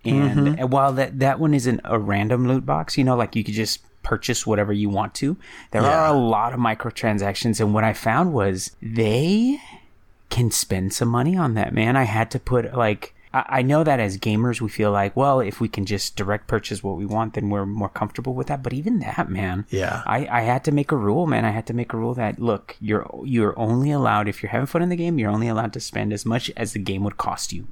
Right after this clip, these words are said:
Speaker 1: And that is it, not a dime more. So,
Speaker 2: Yeah.
Speaker 1: um, because you could go nuts, man.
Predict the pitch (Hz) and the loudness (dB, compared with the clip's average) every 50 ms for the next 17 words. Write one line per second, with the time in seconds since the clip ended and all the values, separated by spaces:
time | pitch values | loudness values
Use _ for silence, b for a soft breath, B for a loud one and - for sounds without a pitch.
0 | - - 113 110 107 104 107 113 98 98 98 - - - 104 104 107 104 92 98 | -8 -6 -2 0 2 2 2 2 2 0 -2 -4 -4 -2 0 2 2 2 0 0
1 | - - - 104 101 101 104 95 87 90 95 - - b b b b b b b | 0 0 2 2 2 2 2 0 0 -2 -4 -8 -10 b b b b b b b
2 | b b b b b - - - - 127 117 110 107 107 104 104 101 - 101 92 | b b b b b -8 -4 0 2 2 4 4 4 2 2 2 2 2 2 4
3 | 107 107 104 101 101 98 98 95 - - - - - - - 123 - - 117 104 | 4 4 2 2 2 2 0 -2 -4 -8 -16 -20 -6 -4 -4 -4 -2 -2 -4 -4
4 | 95 - 104 101 101 - - - - 170 175 160 123 107 98 139 202 - - - | -4 -6 -6 -8 -8 -8 -10 -4 0 0 2 2 2 2 2 0 0 -2 -2 0
5 | 165 139 135 151 180 208 | 0 2 2 2 0 -2